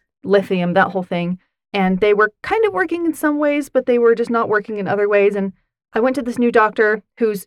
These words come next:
who is at the University of Utah, and he's delightful. And he looked at me and through my many pages of medical,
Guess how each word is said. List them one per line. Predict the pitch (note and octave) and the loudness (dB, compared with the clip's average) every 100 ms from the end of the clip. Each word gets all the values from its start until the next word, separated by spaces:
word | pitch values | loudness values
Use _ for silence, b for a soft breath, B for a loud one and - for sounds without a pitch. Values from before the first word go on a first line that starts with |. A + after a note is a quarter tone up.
| G3 | -4
who | A3+ | 0
is | G#3+ G3+ | 0 2
at | G3+ | 2
the | A3 | 2
University | G#3 G3 F#3+ G3+ | 0 0 0 -4
of | |
Utah, | G3 G#3+ | -6 -4
and | F#3 | -4
he's | F#3 F#3 - F#3+ | -2 -6 -8 -4
delightful. | G3 F#3+ F#3 F#3 F#3 - _ _ - | 0 2 0 -2 -6 -8 _ _ -6
And | G3 F#3 | -4 -4
he | - - G#3 G3+ - | -6 -10 -6 -4 -2
looked | G3 F#3+ | -2 0
at | G#3 | -2
me | G3 G3+ G3+ F#3 | -2 -4 -4 -4
and | G3 | -4
through | - G3+ | -2 0
my | F#3+ F#3 _ | 0 -2 _
many | G3 G#3 G3+ G3+ | -4 0 0 0
pages | G3 F#3+ G3 | 0 2 2
of | F#3 | 0
medical, | F3 F3+ F3+ F#3 F#3 | -2 -2 0 -2 -2